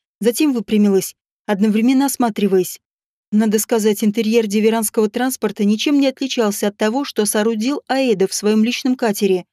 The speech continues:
Обзорное стекло, желеистая полупрозрачная панель управления,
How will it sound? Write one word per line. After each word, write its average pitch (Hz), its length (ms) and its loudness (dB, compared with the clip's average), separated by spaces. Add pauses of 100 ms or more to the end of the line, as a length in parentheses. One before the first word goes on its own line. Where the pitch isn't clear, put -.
(400)
Обзорное 294 460 2
стекло, 214 500 0 (420)
желеистая 277 600 0
полупрозрачная 262 960 -2
панель 269 340 2
управления, 214 880 0